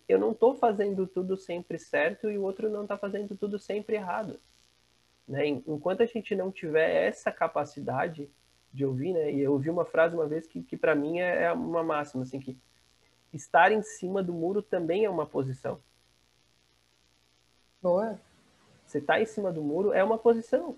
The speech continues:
Speaker 1: porque não, você não precisa ter opinião pra todos os assuntos,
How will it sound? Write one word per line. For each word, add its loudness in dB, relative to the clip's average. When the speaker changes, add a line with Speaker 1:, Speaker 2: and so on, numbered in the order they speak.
Speaker 1:
porque -2
não, 4
você 6
não 4
precisa 0
ter 0
opinião 2
pra 0
todos -2
os -4
assuntos, -6